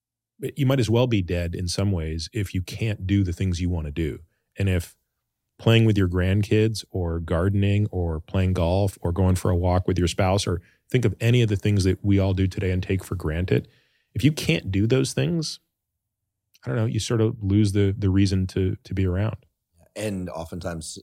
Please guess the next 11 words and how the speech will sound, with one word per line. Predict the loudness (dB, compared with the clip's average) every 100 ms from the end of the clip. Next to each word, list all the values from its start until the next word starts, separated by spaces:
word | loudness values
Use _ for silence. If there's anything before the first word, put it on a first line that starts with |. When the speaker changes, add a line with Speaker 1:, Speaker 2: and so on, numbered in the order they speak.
| _
Speaker 2:
um, | -14 -12 -12 -8
the | -6
inability | -4 -4 -4 -2 -2 -4
to | -6 -4
do | -2
those | 0 0
things | -2 -2 -2
is | -4 -6 -8
associated | -4 -2 0 -2
with | -2 -6
pain. | -10 -8 -8 -8